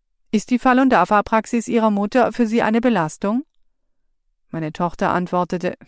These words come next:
"Nein, überhaupt nicht. Falun Dafa ist ein Segen für uns. Früher war sie krank und konnte keine Hausarbeit machen, und ich hatte immer Angst, dass ich sie verlieren würde.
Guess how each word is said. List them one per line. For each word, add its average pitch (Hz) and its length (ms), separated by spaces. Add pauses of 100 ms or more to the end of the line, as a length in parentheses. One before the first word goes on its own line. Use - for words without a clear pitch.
(140)
"Nein, 170 540
überhaupt 185 580
nicht. 165 260 (640)
Falun 233 300
Dafa 240 340
ist 202 220
ein 190 160
Segen 190 420
für 156 220
uns. 156 360 (460)
Früher 220 380
war 208 160
sie 202 100
krank 294 420
und 170 220
konnte 185 300
keine 220 340
Hausarbeit 180 560
machen, 170 380 (420)
und 180 140
ich 175 120
hatte 202 200
immer 262 260
Angst, 254 380
dass 175 120
ich 175 140
sie 185 140
verlieren 208 500
würde. 165 320